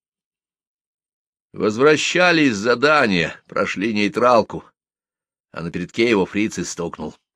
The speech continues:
Мина ему под ноги угодила. Так без костылей мы его и схоронили. А какой был командир! Бянкин закрыл ладонью глаза и, горестно качая головой,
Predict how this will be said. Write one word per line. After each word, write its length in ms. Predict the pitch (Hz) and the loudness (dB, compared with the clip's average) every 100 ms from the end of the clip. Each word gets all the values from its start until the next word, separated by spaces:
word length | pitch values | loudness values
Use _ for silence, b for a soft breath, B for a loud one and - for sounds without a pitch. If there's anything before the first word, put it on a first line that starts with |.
| _ _ _ _ _ | _ _ _ _ _
Мина 240 | - 147 101 | -4 -2 -2
ему 260 | 82 78 - _ _ _ _ _ | -2 -6 -10 _ _ _ _ _
под 280 | 104 98 82 | 0 0 0
ноги 160 | 85 85 | -4 -6
угодила. 520 | 78 78 82 76 - _ _ _ _ _ _ | -4 -4 -4 -4 -10 _ _ _ _ _ _
Так 200 | - 101 | -6 -2
без 200 | 92 87 | -2 -2
костылей 520 | 104 95 - 90 95 | -2 -2 -2 0 0
мы 120 | 85 82 | 0 -2
его 120 | 80 | -4
и 80 | 80 | -6
схоронили. 540 | - 80 78 76 - _ _ _ _ _ _ _ _ _ _ _ - | -10 -12 -10 -12 -14 _ _ _ _ _ _ _ _ _ _ _ -2
А 120 | - | -2
какой 500 | 101 - 123 143 110 | -2 -2 2 4 2
был 240 | 78 78 | -2 -10
командир! 880 | - 78 78 78 73 95 120 - - _ _ _ _ _ | -10 -10 -8 -8 -6 -6 -8 -14 -20 _ _ _ _ _
Бянкин 440 | - 85 85 - 82 | -6 -4 -4 -6 -8
закрыл 380 | 82 95 101 98 | -6 -2 0 0
ладонью 560 | 92 90 92 92 87 | 0 0 0 0 -2
глаза 440 | 85 85 82 85 - _ _ _ | -4 -6 -4 -6 -6 _ _ _
и, 120 | 71 | -16
горестно 680 | 73 85 120 107 98 110 98 | -6 0 2 2 -2 -6 -10
качая 420 | - 95 - 92 87 | -10 -10 -6 -4 -4
головой, 480 | 85 87 85 80 | -4 -2 -4 -4